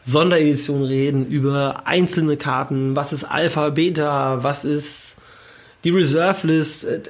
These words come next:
Das ist ein gigantisches Thema. Wirklich, Magic ist, äh, ey, ganz ehrlich, ich hab da aber auch richtig Bock, das euch jetzt zu erzählen und, ähm, mit euch da,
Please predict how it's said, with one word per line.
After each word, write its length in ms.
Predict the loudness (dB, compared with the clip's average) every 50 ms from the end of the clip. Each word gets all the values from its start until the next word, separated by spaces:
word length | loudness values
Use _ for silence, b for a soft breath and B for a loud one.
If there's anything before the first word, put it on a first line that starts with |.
| -20 -10 -4
Das 260 | -2 0 0 0 0
ist 360 | -2 -2 -4 -4 -4 -8 -10 -8
ein 200 | -6 -4 -4 -6 -8
gigantisches 880 | -10 -14 -14 -14 _ _ _ _ -4 -4 -2 0 0 0 0 0 -2 -2
Thema. 360 | -2 -2 0 0 -2 0 -2
Wirklich, 280 | -2 -2 -2 -2 0
Magic 400 | 0 2 2 2 0 0 -2 -2
ist, 540 | -2 -2 0 0 0 -2 -2 -4 -6 -6 -4
äh, 360 | -4 -2 0 0 0 0 -2 -2 -4 -8 B B B B B B B B B B B _ _
ey, 240 | -2 -2 -2 -2 -2
ganz 240 | -2 0 0 2 2
ehrlich, 180 | 2 2 2 0
ich 40 |
hab 80 | 0 0
da 60 | 0 0
aber 120 | 0 0
auch 140 | -2 -2 -4
richtig 360 | -4 -2 -4 -6 -6 -8 -4
Bock, 340 | -2 -2 -2 -2 -6 -14 -12 -8
das 160 | -6 -4 -2
euch 180 | -2 -2 -4
jetzt 160 | -4 -6 -6 -6
zu 80 | -6
erzählen 600 | -6 -8 -8 -6 -2 0 0 0 2 0 -2 -2
und, 360 | -2 -2 -2 -2 -2 -6 -6 -4
ähm, 480 | -2 0 0 0 0 0 0 -2 -4 B B B B B B B B B B B B B _
mit 180 | -2 -2 0 2
euch 320 | 2 2 2 2 0 -2
da, 640 | -2 -2 0 0 0 0 0 0 0 -2 -2 -4